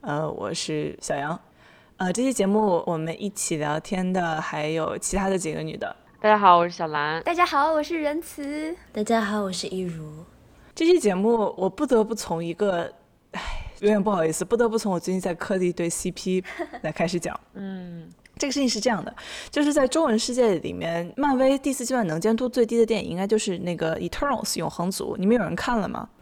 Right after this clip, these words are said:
Speaker 4: 看了。
Speaker 1: 亏吗？我觉得可亏了，我觉得特别亏。因为客观来说，它不是一部非常成功的作品吧，剧情相对而言比较拖沓，然后而且主线爱情三角虽然都是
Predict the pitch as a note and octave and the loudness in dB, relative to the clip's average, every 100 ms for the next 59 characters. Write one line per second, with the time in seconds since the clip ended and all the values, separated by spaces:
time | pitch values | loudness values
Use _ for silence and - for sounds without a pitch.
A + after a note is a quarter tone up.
0 | - - A#3 G3 D#3 - _ _ - B3+ | -20 -8 -4 -4 -6 -14 _ _ 2 4
1 | B3 E3+ F3+ G3+ G#3 F3+ A3 G#3+ F3 - | 6 4 4 4 4 0 2 2 2 -2
2 | - - F#3+ G#3 G#3+ - F3+ D#3+ - - | -8 2 2 4 0 2 2 0 -4 -20
3 | - - - - C#4+ D#4 G4+ C#4+ C4+ F#3 | -20 -20 -18 -2 2 2 2 2 2 2
4 | G#3+ B3+ C#4 F3+ F3 A3+ A3 A3+ A#3 A#3 | 2 2 2 -2 -2 -2 0 0 2 0
5 | - D#3 F#3 F#3+ F3 D#3+ - - G#3+ F3 | -2 -2 0 0 -2 -4 -4 -6 -8 -10
6 | - - A3+ F3 F3 A#3+ C4 A#3 E3 D#3+ | -8 -4 -2 -2 -2 -2 0 0 0 -2
7 | D#3 E3 - - - - - - - - | -4 -4 -6 -8 -8 -8 -10 -12 -16 -20
8 | - - F3 E3 G3 A3 A#3+ E3+ E3 G#3 | -20 -8 -4 0 0 0 0 -2 0 -2
9 | G#3+ G#3+ F#3+ G3+ G#3+ G#3+ - - - A#3+ | -2 -2 -2 -2 -2 -2 -2 -4 -4 0
10 | A#3+ C4 C4 A3+ F3+ | 2 2 2 0 0